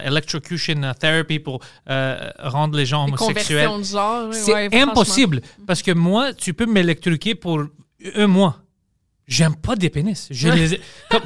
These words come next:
Speaker 1: tu peux rien faire pour contrôler ça,
Speaker 2: Ah
Speaker 1: tu
Speaker 2: non,
Speaker 1: vois, c'est
Speaker 2: définitivement. Il y a,
Speaker 1: Ouais.
Speaker 2: il y a beaucoup d'évidences aussi neurobiologiques de l'homosexualité. Puis, euh, chez des études qui ont été faites chez des populations homosexuelles de sexe masculin,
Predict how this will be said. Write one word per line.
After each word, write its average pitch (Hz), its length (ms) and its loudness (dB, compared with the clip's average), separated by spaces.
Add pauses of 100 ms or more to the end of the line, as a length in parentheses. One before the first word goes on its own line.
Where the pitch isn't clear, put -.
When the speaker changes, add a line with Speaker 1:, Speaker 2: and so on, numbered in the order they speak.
(120)
Speaker 1:
tu 226 80 2
peux 240 180 2
rien 220 380 4
faire 254 400 2 (300)
pour 196 120 0
contrôler 165 380 0
ça, 214 180 -2
Speaker 2:
Ah 262 60 -2
Speaker 1:
tu - 60 -2
Speaker 2:
non, - 120 2
Speaker 1:
vois, 269 80 4
c'est 196 100 -2
Speaker 2:
définitivement. 233 640 -4 (100)
Il 160 60 -2
y - 40 2
a, - 20 2
Speaker 1:
Ouais. 214 80 -6
Speaker 2:
il 214 60 -10
y 233 40 -2
a 226 40 -4
beaucoup 240 180 -6
d'évidences 240 580 0
aussi 247 200 -4
neurobiologiques 196 840 -2
de 214 80 -2
l'homosexualité. 190 1040 -6 (380)
Puis, 220 480 -2
euh, 202 200 2
chez 269 520 -2
des 202 340 -2
études 269 260 -2
qui 277 80 -4
ont 233 60 -2
été 208 180 -4
faites 254 240 -2
chez 247 300 -2
des 208 240 -4
populations 202 840 -2
homosexuelles 208 840 -2
de 196 100 0
sexe 226 360 -4
masculin, 196 640 -4